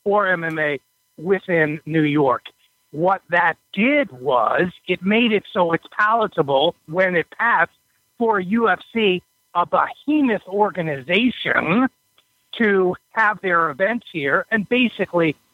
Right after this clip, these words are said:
they can bring their own insurance from out of state, right? I don't know who their insu-, if their insurer is the same for every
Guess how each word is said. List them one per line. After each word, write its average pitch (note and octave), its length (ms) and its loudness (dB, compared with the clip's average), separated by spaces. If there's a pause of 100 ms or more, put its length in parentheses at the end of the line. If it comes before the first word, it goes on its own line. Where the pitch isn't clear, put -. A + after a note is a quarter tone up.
(140)
they F#3+ 120 0
can E3+ 220 -4
bring F3+ 340 0
their D#3 220 2
own D#3 180 2
insurance D3+ 640 -2
from D3+ 120 -4
out C#3 160 2
of B2 80 -10
state, C#3+ 400 -2 (140)
right? F3 300 0 (320)
I E3 60 0
don't F3 140 2
know D#3+ 120 2
who F3 80 2
their D#3 220 2
insu-, D#3+ 240 -8
if D3 80 -6
their D#3 200 2
insurer D#3+ 340 0
is C3 60 -10
the C#3 100 -12
same D#3+ 240 -4
for D#3 160 -8
every D#3+ 400 -2